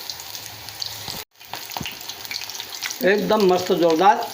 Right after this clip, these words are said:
आणि पचण्यालासुद्धा चांगला जबरदस्त राहील हा. हे आम्ही आता दोघे मिळून खाता वडा, हिलासुद्धा चालवतो मी. हे बा,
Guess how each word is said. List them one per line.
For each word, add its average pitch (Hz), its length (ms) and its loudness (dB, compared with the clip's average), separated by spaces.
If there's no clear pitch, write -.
आणि 190 220 6
पचण्यालासुद्धा 180 800 6
चांगला 165 260 6
जबरदस्त 160 460 2
राहील 160 220 8
हा. 214 100 6
हे 143 160 4
आम्ही 175 280 6
आता 175 240 4
दोघे 151 220 4
मिळून 190 220 6
खाता 180 240 4
वडा, 175 220 6
हिलासुद्धा 175 420 2
चालवतो 160 360 2
मी. 156 60 6
हे 139 60 2
बा, - 100 2